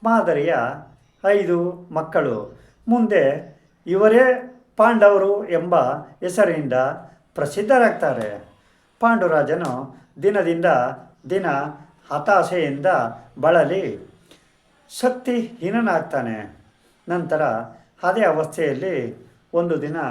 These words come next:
ಅಚಾನಕವಾಗಿ ಪಾಂಡುರಾಜನ ಮರಣ ಆಗತ್ತೆ. ದುಃಖದ ಭರದಲ್ಲಿ ಪಾಂಡುರಾಜನ ಮೃತದೇಹದ ಮೇಲೆ ಮಾದರಿಯು ಕುಸಿಯುತ್ತಾಳೆ.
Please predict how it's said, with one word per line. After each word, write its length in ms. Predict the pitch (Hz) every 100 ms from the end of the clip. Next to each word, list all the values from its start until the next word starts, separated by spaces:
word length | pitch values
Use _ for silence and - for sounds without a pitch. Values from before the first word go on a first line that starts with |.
| 120 117 - _ _ _ _ _ _ _ -
ಅಚಾನಕವಾಗಿ 1300 | 139 - 190 202 180 160 151 131 135 165 127 123 123 - _ -
ಪಾಂಡುರಾಜನ 680 | 170 175 147 143 135 143 147 110 113 - _ -
ಮರಣ 340 | 107 110 151
ಆಗತ್ತೆ. 880 | 226 185 170 165 - 123 101 92 - _ _ _ _ _ _ _ _ - _ _ _ _ _ _ _ _ 147
ದುಃಖದ 500 | 165 - 151 123 117
ಭರದಲ್ಲಿ 800 | 120 143 170 175 214 214 - _ _ _ -
ಪಾಂಡುರಾಜನ 720 | 190 185 165 156 143 143 135 127 120 - -
ಮೃತದೇಹದ 840 | 139 175 180 156 151 139 127 117 113
ಮೇಲೆ 580 | 135 160 185 196 196 - _ _ _
ಮಾದರಿಯು 880 | 151 160 175 160 151 143 160 202 220 - - -
ಕುಸಿಯುತ್ತಾಳೆ. 1000 | 226 233 262 202 - 147 127 117 101 -